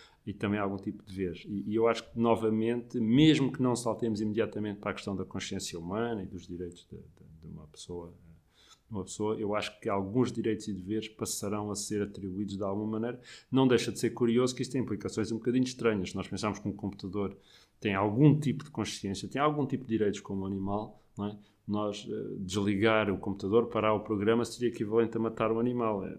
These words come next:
uma coisa que, francamente, é, é contraintuitivo, não é? Nós não, não, não pensamos muito quando desligamos um computador ou um iPad, não é? Esta parte, de, confesso que é a parte que me custa mais a, a intuir, que é, há,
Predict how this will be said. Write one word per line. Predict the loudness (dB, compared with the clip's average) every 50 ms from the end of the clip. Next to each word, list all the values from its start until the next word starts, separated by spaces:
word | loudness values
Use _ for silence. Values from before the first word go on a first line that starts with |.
| -12
uma | -12 -10 -10 -10
coisa | -8 -6 -6 -6 -6
que, | -6 -8 -8
francamente, | -8 -8 -6 -6 -6 -6 -6 -6 -8 -8 -10
é, | -10 -8 -8 -10
é | -12
contraintuitivo, | -10 -8 -8 -8 -6 -6 -6 -6 -4 -4 -6 -6 -6 -8 -10 -10 -10 -10
não | -12 -12
é? | -12
Nós | -10 -12 -12 -12 -12
não, | -12 -12 -10
não, | -10 -12 -12 -12 -14 _ _ -14
não | -14 -12
pensamos | -12 -12 -12 -8 -8 -8 -6 -6
muito | -4 -6 -6 -6
quando | -6 -6 -6 -6
desligamos | -4 -6 -6 -6 -6 -6 -8 -8 -10 -12 -12
um | -14 -14 -14 -18 _ _ _ _ _ _ _ _ _ -8
computador | -6 -6 -6 -6 -8 -6 -6 -4 -4 -4
ou | -4 -6 -6
um | -6 -6
iPad, | -8 -8 -6 -6 -6 -6 -6 -8 -12
não | -14 -16
é? | -18 -18 -20 _ -20 -20 -20 -20 -20 _ _ _ _ _ -12 -12 -12 -12 -14 -14 -8 -6 -6
Esta | -6 -6 -10 -16 -8 _
parte, | -2 -2 -2 -4 -8 -10
de, | -10 -10 -10
confesso | -6 -6 -6 -6 -4 -4 -4 -4 -2 -4
que | -4
é | -6
a | -6
parte | -4 -2 -2 -4 -4 -6 -12 -8
que | -6 -6
me | -6 -4
custa | -2 -2 -2 -2 0 0 0 0
mais | 0 0 0 0 0 -2 -2 -2 -4
a, | -4 -4 -4 -6 -10 -14 -20 _ _ _ -20 -20 -20 _ _
a | -2
intuir, | -2 -2 -2 -2 -4 -4 -4 -2 -2 -2 -2 -4 -6 -8
que | -8 -6 -4 -2
é, | -2
há, | -2 -2